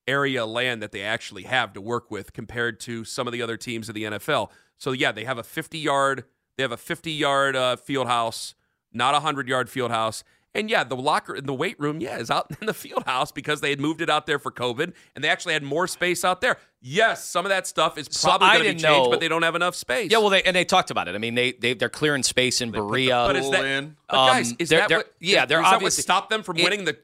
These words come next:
Speaker 1: the division over the last
Speaker 2: it
Speaker 1: thirty
Speaker 2: always,
Speaker 1: years?
Speaker 2: it always amazed me because I, I covered college football a few different places. Not, I mean, Syracuse. Syracuse
Speaker 3: Right.
Speaker 2: is, like, bottom of the barrel. And I'm like, "Why are their facilities better than the Browns?" And obviously Ohio State, I've been at Woody Hayes.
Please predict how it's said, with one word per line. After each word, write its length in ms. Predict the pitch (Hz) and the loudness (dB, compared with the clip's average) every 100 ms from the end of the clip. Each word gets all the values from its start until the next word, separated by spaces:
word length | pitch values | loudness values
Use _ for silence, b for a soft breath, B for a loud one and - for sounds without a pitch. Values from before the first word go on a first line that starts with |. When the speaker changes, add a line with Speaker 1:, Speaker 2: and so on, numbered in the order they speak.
| _ - | _ -4
Speaker 1:
the 120 | 147 | -4
division 640 | 123 143 107 143 165 254 | -2 -6 -6 -10 -6 -4
over 160 | 247 247 | -2 -2
the 80 | 247 | 0
last 140 | 247 | 4
Speaker 2:
it 40 | |
Speaker 1:
thirty 100 | 214 | 6
Speaker 2:
always, 340 | 233 233 220 - | 8 6 4 2
Speaker 1:
years? 220 | 165 - | 0 2
Speaker 2:
it 80 | 196 | 4
always 240 | 214 165 | 4 2
amazed 400 | 147 143 156 110 | 0 2 2 0
me 160 | 120 110 | -2 -2
because 500 | 113 - 123 113 - - | -4 0 0 0 -6 -2
I, 140 | 135 - | -4 -2
I 80 | 135 | -4
covered 540 | - 160 160 147 117 _ - | 0 -2 0 -4 -6 _ 0
college 320 | 139 139 113 | 4 4 0
football 640 | - 143 139 127 127 120 - | -4 -2 2 4 2 0 -6
a 80 | |
few 220 | 120 135 151 | -6 -2 -2
different 260 | 147 123 | -2 -4
places. 580 | - 165 - 87 87 98 | 0 0 0 -4 -6 -2
Not, 320 | 117 135 135 _ - | 4 4 4 _ -10
I 40 | |
mean, 160 | 120 107 | -6 0
Syracuse. 640 | - - 196 135 - 65 | 2 2 2 -2 -8 -10
Syracuse 360 | - 156 147 139 | -4 -4 -2 -2
Speaker 3:
Right. 80 | 120 | 0
Speaker 2:
is, 60 | 127 | 0
like, 160 | 123 | 0
bottom 180 | 123 127 | 0 0
of 40 | 104 | 0
the 60 | |
barrel. 220 | 120 123 b b b | -2 -2 b b b
And 80 | 123 | -2
I'm 60 | |
like, 180 | 123 104 | -2 -4
"Why 200 | 92 113 | 0 0
are 80 | 180 | 0
their 120 | 175 | -6
facilities 540 | 147 120 143 143 92 - | -4 -2 -2 -2 -6 -6
better 240 | 107 120 | -6 -4
than 220 | 95 87 | -8 -10
the 80 | 85 | -14
Browns?" 640 | - 92 135 71 60 - b b - | -6 -2 -2 -4 -10 -14 b b 0
And 100 | 147 | 4
obviously 320 | 147 135 147 | 4 2 0
Ohio 300 | 120 135 127 | 2 2 2
State, 400 | - 156 156 170 | 2 2 0 0
I've 140 | 123 107 | -4 -2
been 100 | 131 | -2
at 80 | |
Woody 220 | 117 117 104 | -2 -4 0
Hayes. 440 | 139 147 151 | 2 2 0